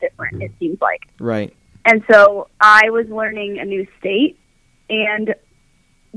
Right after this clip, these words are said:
Speaker 1: learning how to be a teacher all at the same time.
Speaker 2: Ah.
Speaker 1: So not the best, um,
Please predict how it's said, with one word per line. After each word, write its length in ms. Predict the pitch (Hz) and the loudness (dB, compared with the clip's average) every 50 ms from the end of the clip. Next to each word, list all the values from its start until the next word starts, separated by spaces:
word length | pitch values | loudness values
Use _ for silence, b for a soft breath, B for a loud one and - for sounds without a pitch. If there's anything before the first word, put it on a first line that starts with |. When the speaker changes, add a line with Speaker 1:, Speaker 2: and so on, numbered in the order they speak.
| 208 - | -10 -8
Speaker 1:
learning 380 | 226 208 226 233 220 202 202 214 | -4 0 2 2 2 2 2 0
how 100 | 208 190 | -2 -2
to 60 | - | -2
be 120 | 185 175 | -4 -6
a 40 | - | -6
teacher 380 | - 165 - - - - - - | -6 -8 -6 -6 -6 -4 -2 -2
all 140 | 185 180 | 0 0
at 60 | 160 - | -2 -4
the 100 | - - 170 | -6 -6 -6
same 100 | 160 160 | -4 -2
time. 260 | 202 139 80 80 - - _ _ | -2 -2 -4 -4 -8 -16 _ _
Speaker 2:
Ah. 280 | 110 113 110 104 104 - _ _ _ _ - | -6 -6 -4 -6 -8 -10 _ _ _ _ 6
Speaker 1:
So 340 | 233 220 208 196 170 - - _ _ _ _ _ - | 6 8 8 6 4 0 -6 _ _ _ _ _ -4
not 260 | 254 269 285 294 - | 2 4 4 4 2
the 80 | - - | -2 -4
best, 380 | - 254 240 233 240 277 - _ _ _ - _ _ _ _ _ _ _ _ 226 | -2 0 2 2 0 0 -6 _ _ _ -20 _ _ _ _ _ _ _ _ -10
um, 420 | 233 214 202 202 202 202 202 | -8 -6 -6 -8 -10 -12 -18